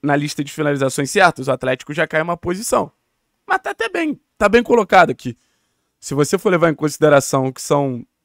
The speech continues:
nove finalizações que separam, por exemplo, do Fluminense e do Diniz, dá pra dizer que o Atlético ele tem até uma boa média de finalizações certas. Mas agora eu quero ver, eu vou mudar aqui pra, pra gente dar uma olhada, os jogadores do Atlético que melhor finalizam e os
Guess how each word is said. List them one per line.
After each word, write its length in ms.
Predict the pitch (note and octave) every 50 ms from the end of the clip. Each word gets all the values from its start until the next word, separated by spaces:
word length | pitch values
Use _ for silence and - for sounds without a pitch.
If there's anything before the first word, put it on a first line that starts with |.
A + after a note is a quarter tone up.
| _ _
nove 380 | - D3 D#3 E3+ F3+ F3 C#3+ C3+
finalizações 600 | - - C#3+ C#3 C#3 B2+ C3 B2 - - C3 -
que 100 | - B2
separam, 340 | - C#3 - - C3+ C3 B2+
por 120 | - C3+
exemplo, 300 | C3 B2 B2 C3 B2 -
do 100 | A#2+ B2+
Fluminense 640 | B2 _ _ - C#3 C3 C3 C3 C#3+ D3 C#3 - -
e 40 | B2+
do 80 | C3
Diniz, 460 | B2+ B2+ B2+ D#3+ F#3+ E3+ C#3 - - _ _ _ _ _ _ _ _ _ _ _
dá 140 | - G3 G3+
pra 140 | - A#3
dizer 160 | G#3+ F#3 G#3+ A3
que 100 | - A3+
o 20 |
Atlético 400 | G#3 G3+ - G3 G3+ G3+ - -
ele 120 | G#3 G3+
tem 160 | F#3+ - G3 G3+
até 160 | G3+ - G3+
uma 140 | G3+ G#3 F#3+
boa 240 | E3 F3+ F#3+ G3+
média 520 | F#3 D#3+ D3+ C#3+ - C#3+ D#3+ D#3+ E3 E3 F3+
de 80 | D#3
finalizações 640 | - - F3 F3 E3+ E3+ E3 E3 D#3 - E3 F3 E3+
certas. 400 | - - D3 C#3 C#3 - - _ _ _ _ _ - - - _ _ _ _ _ -
Mas 220 | D3+ D#3+ E3+ F3+ E3
agora 300 | F#3+ E3+ D3+ E3+ F3+ G3
eu 80 | F#3
quero 260 | E3+ - F3+ E3 D#3+ D3
ver, 340 | C3 A#2+ C3+ F#3 G3+ E3 - _ _ _ _ _ _ _ _ _ _ _ _ _ _ _ _ - -
eu 100 | - E2+
vou 140 | A#2 C3 B2
mudar 240 | C#3 C#3 A#2+ -
aqui 280 | B2+ A#2+ - - - E3+
pra, 200 | - - B2+ A#2+
pra 260 | G#2+ - - B2+ B2
gente 300 | A#2+ A#2+ B2+ B2 - C3
dar 80 | B2+ B2+
uma 100 | A#2+ B2
olhada, 380 | A#2+ B2+ C#3+ D#3 D#3+ C3+ - - _ _ _ _ _ _ _ _ _ _ _ _ _ _ _
os 100 | - F3
jogadores 480 | D#3 G3+ F3+ G3 F3+ D#3+ F#3 G#3+ C4+ G#3+
do 60 | G3
Atlético 480 | F#3 D#3+ - D3+ C#3+ C#3+ - - - C3+
que 120 | - -
melhor 360 | D3+ D3+ D3 C#3 D3+ F3+ G3
finalizam 540 | - - G3+ F#3 E3 D#3 D3+ F3 G3 G3 A3
e 20 | A#3
os 120 | G3+ -